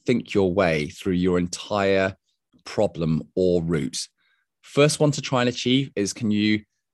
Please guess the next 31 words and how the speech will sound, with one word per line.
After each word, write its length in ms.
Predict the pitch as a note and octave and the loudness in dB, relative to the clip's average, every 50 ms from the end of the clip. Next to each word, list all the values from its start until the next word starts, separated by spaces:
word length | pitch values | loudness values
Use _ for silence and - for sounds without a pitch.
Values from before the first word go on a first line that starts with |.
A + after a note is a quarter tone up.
| _ _ - | _ _ -2
visualize 640 | G2 B2+ B2+ - - G2 F#2 F2 E2+ E2+ F2 - | 0 0 0 0 0 -2 -2 -2 -2 -2 -4 -4
your 100 | G2 F#2 | -4 -4
entire 540 | F2+ F2+ F2 - - - - A2 G#2+ G#2+ G2+ G2 _ | -4 -4 -6 -8 -8 -2 0 4 4 4 4 2 _
crux 320 | - - - - - - - | -8 -4 -4 -4 -2 -4 -6
sequence 540 | - G2+ F2 E2 - - C#2 C2+ - - | -4 -4 -4 -6 -6 -8 -8 -8 -6 -6
without 340 | F2 E2+ - F2 G#2 D#2+ - | -6 -2 0 0 0 0 0
breaking 340 | - G#2+ G2 F#2+ - - G2 | 2 2 2 2 2 0 0
out 220 | F#2 F#2 E2 - | 2 2 0 -2
from 160 | - - E2+ D#2 | -4 -6 -4 -4
it 160 | C#2+ C2+ - - _ | -4 -4 -6 -6 _
and 160 | E2 D#2 C#2 | -4 -4 -4
having 300 | - - G2+ F#2 F#2+ F2+ | -4 -8 -4 -2 0 2
a 60 | E2+ | 2
loss 280 | E2+ F2+ F#2+ F2+ - - | 2 2 2 0 0 -2
in 80 | E2 | -4
concentration 760 | D#2+ - - F2 F2 - E2+ F2 - F2 F2 E2 - - - - | -4 -4 -6 -6 -4 -6 -8 -2 0 0 0 0 -2 -4 -4 -6
or 60 | F2+ | 0
getting 260 | - F2+ - - E2+ | -2 -2 0 0 -6
distracted 520 | D#2+ - - - - E2 - - - - | -4 -4 -4 -2 -2 -4 -4 -6 -12 -6
by 120 | - - - | -4 -4 -4
something? 500 | - - D#2+ - - - B1+ - C2+ - _ _ _ _ - - - _ _ _ _ _ _ _ | -2 -4 -6 -6 -6 -8 -8 -8 -8 -10 _ _ _ _ -20 -20 -20 _ _ _ _ _ _ _
The 60 | F2+ | 2
next 340 | F#2+ G2+ A#2 C3+ - - - | 4 4 4 2 2 -2 -2
step 260 | - C#3 D#3 F3 - | 0 2 0 0 0
is 80 | - - | -8 -10
to 80 | - | -4
be 60 | - | -4
able 80 | G#2 - | -4 -2
to 80 | - F#2 | -4 -10
do 260 | F2+ - A2 G#2 G2 | -2 2 2 2 2
that 280 | E2+ D2+ D#2 D#2+ - | 2 0 -2 -2 -4